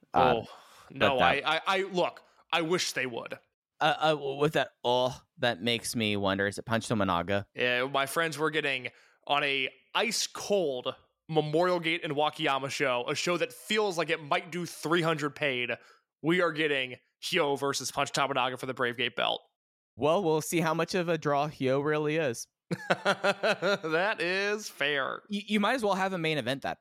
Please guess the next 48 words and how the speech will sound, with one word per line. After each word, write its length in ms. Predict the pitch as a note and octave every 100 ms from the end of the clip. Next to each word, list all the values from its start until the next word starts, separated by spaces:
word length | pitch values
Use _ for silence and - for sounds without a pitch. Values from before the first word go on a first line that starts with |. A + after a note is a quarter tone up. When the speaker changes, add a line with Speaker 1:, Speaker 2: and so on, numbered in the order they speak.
| _
Speaker 1:
that 220 | G#2 F2
sucker, 420 | - F2+ F2+ F2 -
'cause 120 | B2
I 60 | C3
know 100 | C#3+
they 120 | D3
had 200 | C3 B2+
that 180 | A#2 -
Triangle 360 | - A#2+ B2+
Gate 200 | G#2 G2
match 280 | D2+ F#2 F#2+
that 140 | G2 C#2+
might 200 | G2 F#2+
not 180 | G2
happen 400 | E2+ G2+ A2+ F#2
if, 240 | E2+ E2 -
uh, 260 | E2+ D#2+ D#2+ _ _ -
Kai 220 | G#2+ A#2
is 120 | F#2+
still 240 | - D2+ D2+
hurt. 280 | B1+ C#2 _ -
So 300 | - F#2 E2
you 120 | E2+
might 140 | G2+
as 160 | A#2+ G2+
well 240 | G#2 A#2+
just 120 | G#2+
Speaker 2:
Oh, 140 | - -
Speaker 1:
see. 160 | A2+
Speaker 2:
I 160 | - G3
didn't 200 | G3+ F3+
even 180 | C#3 A#2
think 460 | - - - F#3+
about 320 | F3+ A#2+ A2 -
that. 380 | A#2 A2+ G#2+ - - _
Speaker 1:
Yeah, 320 | A2+ C#3 G#3+ G3 _ _ -
yeah. 260 | G#2+ D#3+ D3 _ _ _ _ _ _ _ -
Speaker 2:
Oh 360 | E3 G3+ F3+ C3
my 220 | A2+ A#2
God, 420 | - C#3+ C3+ A2+
they 120 | C3+
might 280 | E3+ F3 D3+
not 180 | B2+ B2
have 160 | B2
that 160 | - -
Triangle 360 | - D3 E3+ C3+
Gate 200 | A#2 -
match. 500 | G#2 F#2 - -